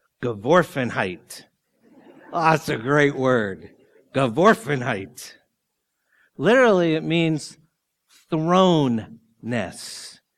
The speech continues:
A feeling of being thrown out into the world, unprepared, unready, with no rhyme or reason to anything. If you think about it,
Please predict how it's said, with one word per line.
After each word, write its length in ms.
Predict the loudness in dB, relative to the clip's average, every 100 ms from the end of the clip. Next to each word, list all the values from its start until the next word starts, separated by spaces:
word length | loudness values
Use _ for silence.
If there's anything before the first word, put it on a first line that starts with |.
| _ _ -16
A 60 |
feeling 400 | -2 2 4 2
of 140 | 0 0
being 240 | 0 0
thrown 560 | -6 -10 0 2 4 4
out 260 | 2 0
into 320 | 0 -2 -2
the 80 | -4
world, 720 | -2 2 2 2 -2 -10 -20 _ _ _ _ _ 0
unprepared, 640 | 0 0 -6 -2 2 2
unready, 500 | 2 0 2 2 2
with 200 | 0 -2
no 360 | 0 2 2 0 -8 _
rhyme 440 | -2 2 4 6 4
or 120 | 2
reason 600 | 2 2 0 -2 -6 -6
to 120 | -6
anything. 640 | -6 -6 -8 -12 -14 -16 _ _ _ _ _ _ _ _ _ _ _ _ _ _ _ _
If 80 |
you 80 | -2
think 260 | 0 0 0
about 400 | -2 -2 -4 -8
it, 160 | -14